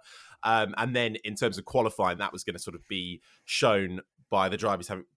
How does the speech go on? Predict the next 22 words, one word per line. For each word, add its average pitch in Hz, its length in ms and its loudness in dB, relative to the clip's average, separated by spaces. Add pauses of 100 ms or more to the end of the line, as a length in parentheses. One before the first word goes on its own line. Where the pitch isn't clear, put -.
(180)
being 95 160 -4
forced 92 300 -6
to 95 80 -6
use 87 100 -4
specific 90 400 -8
compounds 78 500 -4
in 80 80 -10
each - 200 -12
qualifying. 80 340 -6
So 80 120 -14
Q 196 220 2
one, 110 220 4
they'd 95 100 -2
have 92 120 -8
to 92 100 -12
use 78 80 -10
the 82 80 -8
hard, 95 480 2
Q 95 200 -4
two, 117 340 2 (100)
the 82 80 -8
medium, 87 480 -2